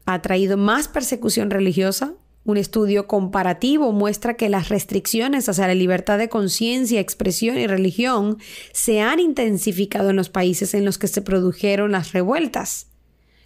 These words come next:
La esperanza de muchos al ocurrir la llamada primavera árabe era que las libertades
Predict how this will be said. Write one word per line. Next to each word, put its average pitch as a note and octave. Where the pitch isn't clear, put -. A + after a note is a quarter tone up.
La G3
esperanza G3
de F#3+
muchos G#3+
al F#3
ocurrir G3+
la G3
llamada F#3
primavera A#3+
árabe C4
era A3
que C4
las G3
libertades F#3